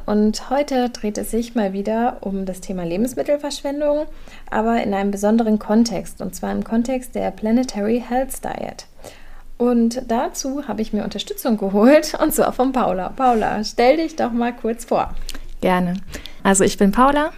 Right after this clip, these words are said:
Speaker 2: Ich habe im letzten Jahr mein Studium der Ernährungswissenschaften abgeschlossen und bin jetzt seit März, ja, Praktikantin bei Wirf mich nicht weg. Und das Thema Planetary Health Diet war mein Bachelor-Thema.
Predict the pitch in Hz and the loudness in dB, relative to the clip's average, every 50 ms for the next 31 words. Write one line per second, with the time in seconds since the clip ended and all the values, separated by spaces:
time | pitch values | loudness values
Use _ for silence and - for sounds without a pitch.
0 | - - _ _ _ - - - - 190 - 226 208 - 202 208 226 226 - - | -14 -18 _ _ _ -20 -4 -2 0 2 4 4 6 8 8 6 6 6 6 8
1 | 226 214 214 208 208 202 196 190 196 - - - 220 208 208 202 190 180 170 185 | 8 10 10 10 10 8 8 8 6 4 4 6 8 8 10 10 8 8 8 8
2 | 202 262 302 - - 269 - 262 254 - 240 233 - - 226 - - - - 214 | 8 6 6 4 0 4 6 6 6 6 4 2 4 4 4 4 4 2 2 2
3 | - - 202 196 190 - - 208 202 202 214 - - - - - - - - - | 4 4 4 2 2 2 4 4 4 4 4 0 -6 -14 -16 -18 -18 -16 -2 4
4 | 202 196 185 202 202 196 196 196 - 185 180 - 196 202 214 220 226 226 - - | 4 6 8 10 8 8 8 6 4 2 4 6 6 8 8 8 6 4 0 -6
5 | - - 202 - - - 196 190 - 202 - 254 262 254 254 254 240 208 196 190 | -2 -2 -2 -2 0 -2 -2 -2 -2 0 4 6 6 6 8 6 6 6 4 0
6 | 185 202 196 - 208 190 - 202 180 - 202 269 330 - - - - - - - | 0 -2 0 0 -2 0 0 -2 -2 0 0 0 0 0 -6 -14 -16 -16 -16 -16
7 | - - - - - - - - - - 208 202 202 196 202 - 226 220 220 208 | -16 -16 -16 -16 -16 -16 -16 -12 0 2 4 6 6 4 2 4 6 8 8 8
8 | 202 196 202 202 - 220 214 208 - 196 190 220 262 262 - - 226 220 220 220 | 8 6 4 6 6 6 4 6 4 2 2 2 2 2 2 2 2 4 2 0
9 | - - - 180 180 185 185 190 190 190 185 - - - - - - - - 233 | -2 -2 -4 -2 0 0 0 0 0 -2 -4 -6 -6 -8 -8 -8 -8 -10 -10 -10